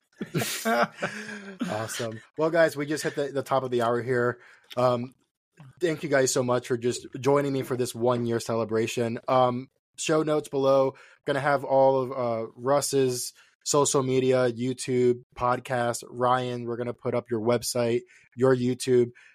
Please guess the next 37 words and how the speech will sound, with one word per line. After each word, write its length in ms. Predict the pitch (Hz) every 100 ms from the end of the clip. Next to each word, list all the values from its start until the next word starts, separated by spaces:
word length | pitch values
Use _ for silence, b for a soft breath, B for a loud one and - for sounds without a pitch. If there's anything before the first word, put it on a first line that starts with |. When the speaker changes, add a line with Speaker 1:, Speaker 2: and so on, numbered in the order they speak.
| b
Speaker 2:
They 80 | 143
both 260 | 123 202 175
have 160 | 143
newsletters. 580 | 110 120 120 120 120 120 - -
Uh, 160 | 120
Ryan's 360 | 107 120 131 123
comes 220 | - 120
out 120 | 123 127
every 180 | 113 110 -
Thursday. 440 | 131 127 131 127
Russ's 440 | 113 123 127 127
comes 260 | - 120 113
out 140 | 120 123
every 240 | 113 113
Sunday. 540 | - 131 135 131 131 123 b b _ -
Take 240 | 165 170
a 60 | 165
read. 540 | 131 139 143 147 147 - _ _ _ _ -
Find 220 | 156 170
some 140 | 170 135
good 160 | 147
information 600 | 147 139 139 127 127 135
into 240 | 131 131 131
that. 340 | 131 135 135 - _ _ _ _ -
Watch 400 | 131 143 165 -
their 160 | 147
videos. 720 | 113 120 120 123 120 120 -
Listen 300 | 160 185 170 143
to 100 | 131
the 120 | 110
podcast. 840 | - 120 117 120 127 117 117 - - _ b _ _ _ _ 143 123 107
Go, 180 | 160 -
follow 360 | 180 233 180
us 200 | 135 131 131
on 120 | 117
social 380 | - 127 - 113
media. 580 | 117 120 120 120 117